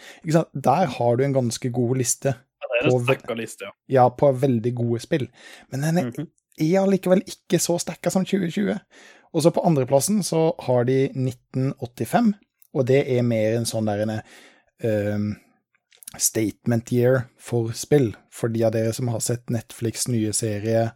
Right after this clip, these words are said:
Speaker 1: High Score, så
Speaker 2: Ja.
Speaker 1: kjenner dere til, eh, mer den historien
Speaker 2: Atari
Speaker 1: hvor Atari holdt på å ødelegge, og så kom Nintendo inn og redda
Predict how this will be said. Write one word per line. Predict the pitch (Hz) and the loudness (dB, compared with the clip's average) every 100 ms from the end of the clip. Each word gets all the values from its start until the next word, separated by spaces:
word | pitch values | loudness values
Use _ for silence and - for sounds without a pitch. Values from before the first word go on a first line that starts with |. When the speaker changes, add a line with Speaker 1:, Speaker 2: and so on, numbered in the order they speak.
| - | -6
Speaker 1:
High | 123 113 | -2 0
Score, | - - 196 185 _ - - - _ | 0 2 0 -2 _ -20 -20 -20 _
så | - 147 | 0 6
Speaker 2:
Ja. | 135 135 135 | 8 8 8
Speaker 1:
kjenner | 131 143 117 | 6 2 2
dere | 113 113 117 | 0 0 -2
til, | - 113 113 110 110 110 | -2 0 0 -2 -4 -4
eh, | 113 110 110 107 110 | -2 -2 -4 -6 -6
mer | 117 107 107 | -4 -2 -2
den | 104 | -4
historien | 117 107 117 110 113 | -4 -4 -2 0 0
Speaker 2:
Atari | 113 110 | 0 -2
Speaker 1:
hvor | 110 110 - | -6 -6 -4
Atari | 123 - 113 113 117 | -2 2 4 4 2
holdt | 113 107 | -2 -4
på | - 117 | -4 0
å | 113 | 0
ødelegge, | 104 107 107 | 0 -2 -2
og | 110 | -4
så | - | -4
kom | - 110 110 | -8 -6 -4
Nintendo | 110 107 117 104 107 | -4 -6 -8 -4 -4
inn | 104 | -2
og | 110 107 | -2 -2
redda | 104 | -4